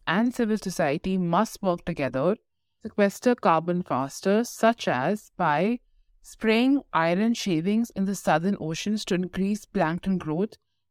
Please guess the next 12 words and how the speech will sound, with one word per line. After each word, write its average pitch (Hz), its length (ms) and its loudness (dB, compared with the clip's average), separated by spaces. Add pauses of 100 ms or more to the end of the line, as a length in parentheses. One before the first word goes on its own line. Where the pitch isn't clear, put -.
and 185 220 0
thereby 175 340 2
capture 170 420 -2
carbon, 165 520 -4 (560)
intensifying 208 880 2
crop 175 340 2
rotations 196 540 -2
to 220 60 -2
replenish 180 680 -2
lost 165 320 -2
soil 165 240 2
nutrients, 185 800 -4